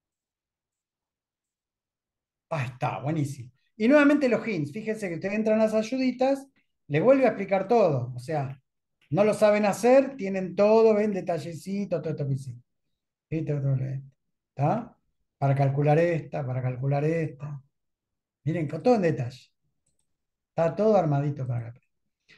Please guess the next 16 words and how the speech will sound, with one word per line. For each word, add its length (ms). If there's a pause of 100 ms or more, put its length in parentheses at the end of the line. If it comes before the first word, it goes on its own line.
(100)
Bueno, 240
esto 180
es 60
lo 60
que 80
teníamos 280
que 60
hacer 140
como 160
ejercicio. 580
Después 300
lo, 220
lo 120
aplica 440
acá, 260
¿no? 440